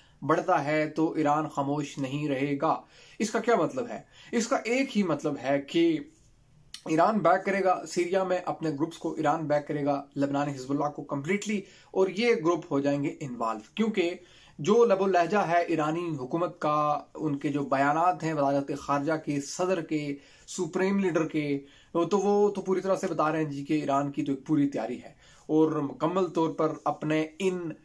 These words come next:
हाँ, ग्रुपों की को वो हमायत करता रहेगा और हमास खुलकर इसकी मुकम्मल तौर पर जो है वो, अ, रिकॉग्निशन कर रही है, ईरान को क्रेडिट दे रही है। तो पीछे क्या रहता है? पीछे रहता यह है कि अमेरिका के वो जो दो बहरी बेड़े हैं, अ, उनका क्या फंक्शन होगा?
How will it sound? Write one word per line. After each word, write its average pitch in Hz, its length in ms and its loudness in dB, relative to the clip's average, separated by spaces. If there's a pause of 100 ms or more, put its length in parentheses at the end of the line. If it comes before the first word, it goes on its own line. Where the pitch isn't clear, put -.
(240)
हाँ, 135 500 -4
ग्रुपों 185 320 2
की 160 280 -4
को 151 300 -4
वो 147 160 4
हमायत 135 380 -2
करता 160 240 -4
रहेगा 160 180 0
और 196 80 0
हमास 139 360 0
खुलकर 147 380 -2 (100)
इसकी 165 540 -6 (340)
मुकम्मल 214 400 2
तौर 180 180 2
पर 151 180 0
जो 127 120 -6
है - 460 -12 (200)
वो, 185 300 4
अ, 139 400 -2
रिकॉग्निशन 170 500 -2
कर 165 140 -2
रही 170 180 -2
है, 160 240 0
ईरान 135 240 -2
को 139 120 -12
क्रेडिट 170 320 -2
दे 170 180 -2
रही 160 120 -2
है। 143 200 -4 (300)
तो 190 60 -6
पीछे 214 340 0
क्या 180 200 0
रहता 127 260 -6
है? - 200 -20
पीछे 226 280 0
रहता 202 260 0
यह 185 240 0
है 180 80 2
कि 190 120 -2
अमेरिका 156 360 0
के 175 160 -2
वो 170 300 2
जो 165 280 0
दो 160 540 4
बहरी 143 300 -2
बेड़े 135 320 -2
हैं, 139 280 -8 (480)
अ, 185 200 6
उनका 254 240 2
क्या 190 160 0
फंक्शन 156 360 -4
होगा? 127 300 -6